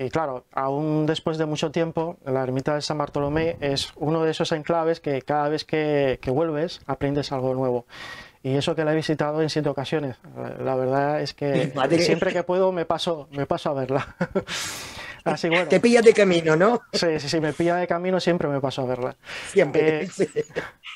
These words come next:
Speaker 1: te comentaré todo lo que pueda y desde, desde el principio, bueno, te prometo que, que tocar los números lo, lo menos posible para que todo sea entendible.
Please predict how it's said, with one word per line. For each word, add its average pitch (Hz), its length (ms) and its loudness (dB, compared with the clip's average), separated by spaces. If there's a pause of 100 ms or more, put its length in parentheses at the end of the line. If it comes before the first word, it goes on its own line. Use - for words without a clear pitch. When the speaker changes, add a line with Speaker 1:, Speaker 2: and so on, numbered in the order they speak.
(1200)
Speaker 1:
te 165 100 2
comentaré 170 800 -2 (440)
todo 180 200 2
lo 185 120 0
que 170 100 0
pueda 175 360 0
y 143 80 -6
desde, 135 680 0
desde 135 280 -4
el 135 80 -2
principio, 170 640 -2
bueno, 143 220 0
te 131 120 -2
prometo 147 520 -2
que, 135 580 -2
que 127 420 -2 (720)
tocar 143 260 -2
los 160 180 -2
números 170 320 0
lo, 139 220 2
lo 135 140 0
menos 151 260 0
posible 165 500 0 (440)
para 135 300 -2
que 127 460 -2
todo 151 180 0
sea 156 160 -2
entendible. 156 640 0